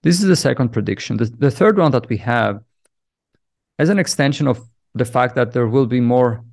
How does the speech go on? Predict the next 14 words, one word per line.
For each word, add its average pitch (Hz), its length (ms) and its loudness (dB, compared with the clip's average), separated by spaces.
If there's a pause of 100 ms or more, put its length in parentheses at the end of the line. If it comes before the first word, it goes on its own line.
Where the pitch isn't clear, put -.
(140)
content 120 560 -4 (1500)
online, 123 600 2 (1600)
we 135 120 4
believe 147 320 4
that 131 260 0
content 135 500 -4
consumption 123 1160 -2
in 120 180 2
general, 120 680 0
especially 147 560 -2
when 123 160 -2
it 117 120 -6
comes 117 280 -2
to 113 260 0